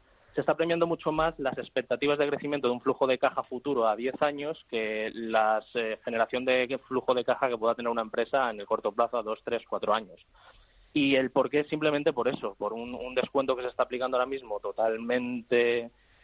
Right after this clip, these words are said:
por así decirlo, en, en mínimos históricos, que hacen que aquellas empresas cuyo, eh, mm, generación de flujo de caja actual es nula, pero a futuro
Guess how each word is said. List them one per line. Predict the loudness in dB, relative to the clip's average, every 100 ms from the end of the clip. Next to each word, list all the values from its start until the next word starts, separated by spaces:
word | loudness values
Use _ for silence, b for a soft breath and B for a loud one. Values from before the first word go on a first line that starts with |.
| b
por | 0
así | 2 2
decirlo, | -2 0 -2 0 0 2
en, | 0 -2 -6 -6 -8 -14 -2
en | 2 4 4 2 2
mínimos | 2 4 2 0
históricos, | -4 -8 -8 -6 -10 -12 _ b _
que | -2
hacen | 0 -2 -4
que | -2 0
aquellas | 0 -2 -4 -6
empresas | -6 -4 -2 -4 -6
cuyo, | -8 -6 0 2 4 2 -2 b b 0
eh, | 2 4 2 0 -4
mm, | -4 -2 -2 0
generación | 0 2 2 2
de | 0
flujo | 0 2
de | 0
caja | 0 -2
actual | -2 0 0
es | 0
nula, | -6 -2 -2
pero | -2 -6
a |
futuro | -6 -8 -4 -2 -4